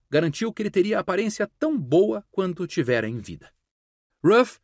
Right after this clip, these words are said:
pensou em como era absurdo que eles estivessem se preocupando com deixá-lo parecido com o que era em vida. Ele não estava mais vivo. Ele tinha morrido em agonia. Havia apenas um detalhe,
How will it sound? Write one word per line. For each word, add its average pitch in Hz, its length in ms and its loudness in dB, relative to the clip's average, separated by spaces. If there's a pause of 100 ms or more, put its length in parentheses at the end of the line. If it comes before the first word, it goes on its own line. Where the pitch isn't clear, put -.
(180)
pensou 254 540 2
em 107 120 -2
como 226 300 0
era 233 200 2
absurdo 170 800 0
que - 80 -10
eles 107 160 -2
estivessem 131 520 0
se - 120 -6
preocupando 170 760 -2 (180)
com 240 220 -2
deixá-lo 262 500 -2
parecido 208 680 -2 (140)
com 156 220 2
o 131 40 0
que 143 220 2
era 151 200 2
em 139 180 0
vida. 110 400 -6 (680)
Ele 226 200 0
não 220 140 -2
estava 95 360 -2
mais 85 220 -12
vivo. - 340 -18 (640)
Ele 202 140 2
tinha 220 240 -4
morrido 196 440 0
em 190 140 -4
agonia. 101 580 -4 (1000)
Havia 226 320 0
apenas 262 400 -4
um 254 100 -2
detalhe, 104 500 -2